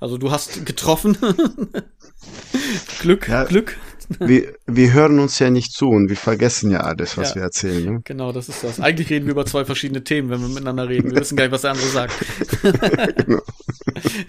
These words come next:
Speaker 1: Das macht den Podcast so spannend. Wer uns da zuhören kann, der hat, weiß nicht,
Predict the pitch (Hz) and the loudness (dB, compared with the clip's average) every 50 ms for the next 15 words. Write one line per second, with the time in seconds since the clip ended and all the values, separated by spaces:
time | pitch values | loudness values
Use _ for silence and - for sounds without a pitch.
0 | - - - - 175 - - - - 175 - - 175 - - 190 - - - 160 | -12 -14 -10 -8 -6 -4 -2 -2 0 0 0 0 -2 0 0 -2 0 2 0 0
1 | 147 - - 143 - - - - 160 123 120 117 117 127 127 127 131 139 147 151 | 0 0 -2 -2 -2 0 0 0 0 0 0 -2 -2 -2 -2 -2 0 0 0 0
2 | 147 - - 196 180 165 156 156 151 - 165 160 160 151 147 143 139 135 - - | 0 0 0 2 4 4 2 2 0 -2 0 0 2 2 2 2 0 -2 -4 -2
3 | 147 135 120 117 110 104 - | -2 -2 -2 -2 -6 -8 -10